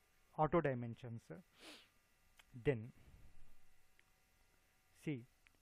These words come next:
this one either you can double click twenty, right click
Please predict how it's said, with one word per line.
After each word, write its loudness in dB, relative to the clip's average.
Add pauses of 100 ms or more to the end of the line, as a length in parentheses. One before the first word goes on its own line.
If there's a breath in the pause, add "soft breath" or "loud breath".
(360)
this 0
one 4
either 6
you 4
can 0
double 0
click -6 (1700)
twenty, -2 (2250 soft breath)
right -4
click -6